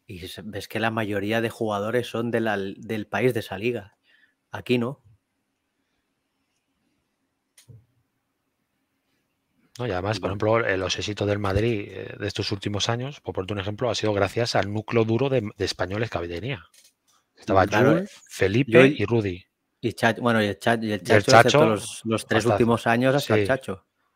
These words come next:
Speaker 2: Por eso te digo que tenía un núcleo fuerte español, que son al final los que te van a sacar las castañas del fuego, porque el que siente perder
Speaker 1: Claro.
Speaker 2: más por el Madrid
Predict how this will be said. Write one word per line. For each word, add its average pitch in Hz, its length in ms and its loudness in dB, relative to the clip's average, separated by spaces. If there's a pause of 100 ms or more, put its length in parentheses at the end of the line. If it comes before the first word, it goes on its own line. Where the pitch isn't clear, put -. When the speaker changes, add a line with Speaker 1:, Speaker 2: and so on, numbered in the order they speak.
(220)
Speaker 2:
Por 101 100 -6
eso 104 120 -6
te 104 60 -4
digo 123 120 2
que 98 140 -2
tenía 98 240 -2
un 120 160 -4
núcleo 127 300 0
fuerte 123 340 0
español, 104 520 -4
que - 120 -6
son 120 180 2
al 135 60 4
final 143 180 4
los 156 80 4
que 180 80 2
te 185 60 2
van 170 120 6
a - 40 -4
sacar 117 180 -2
las 101 80 -4
castañas - 280 -8
del - 40 -14
fuego, 135 220 -4
porque 95 180 -4
el 90 60 -8
que 92 120 -8
siente 139 420 -2
perder 131 260 2
Speaker 1:
Claro. 135 160 0
Speaker 2:
más 135 260 -2
por 104 180 0
el 101 60 -2
Madrid 147 540 0